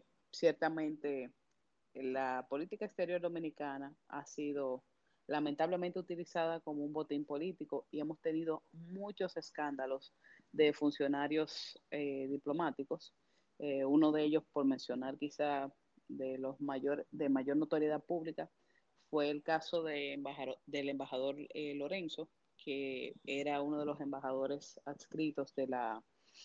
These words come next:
ante la misión de la onu, que estaba involucrado en un caso de corrupción en el cual unos empresarios chinos, eh, pagaron unos sobornos a un, él era de Antigua y Barbuda, eh, presi-, el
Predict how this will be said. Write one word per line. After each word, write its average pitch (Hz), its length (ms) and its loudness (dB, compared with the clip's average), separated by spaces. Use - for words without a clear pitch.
ante 139 220 4
la 139 80 8
misión 135 280 4
de 139 80 6
la 151 140 8
onu, 156 260 0
que 127 80 -4
estaba 139 280 -4
involucrado 156 480 -2
en 151 60 -2
un 147 80 -4
caso 147 260 -4
de 151 100 -6
corrupción 165 640 -8
en 147 160 2
el 139 160 -2
cual 156 400 4
unos 160 240 -2
empresarios 160 640 -4
chinos, 151 580 -6
eh, 147 160 0
pagaron 147 480 6
unos 185 240 -4
sobornos 156 840 0
a 131 640 -4
un, 143 880 -4
él 147 100 -4
era 151 180 2
de 151 100 -2
Antigua 151 320 -2
y 165 40 -2
Barbuda, 160 500 -4
eh, 139 200 -4
presi-, 135 380 -2
el 135 320 2